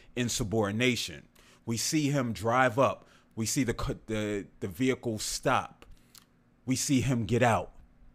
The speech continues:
We see him shoot and kill Eddie Irizarry while he's still sitting in his car with the door closed. And when I watched that, I said, "Wait."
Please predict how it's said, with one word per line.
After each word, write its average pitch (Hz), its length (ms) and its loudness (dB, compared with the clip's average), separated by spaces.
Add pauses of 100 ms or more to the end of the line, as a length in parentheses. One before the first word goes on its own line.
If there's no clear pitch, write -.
(920)
We 139 140 4
see 139 220 2
him 127 180 4
shoot - 400 2
and 110 120 0
kill 127 300 6
Eddie 110 300 0
Irizarry 104 680 4 (300)
while 120 260 6
he's 120 220 2
still 117 280 0
sitting 107 320 -2
in 98 120 -2
his 95 180 -8
car 110 540 2 (480)
with - 220 0
the 123 80 -2
door 101 300 -4
closed. - 840 -2 (1400)
And 143 180 6
when 139 140 4
I 123 80 4
watched 156 400 4
that, 123 140 -2
I 120 60 -4
said, 113 280 -2
"Wait." 139 300 2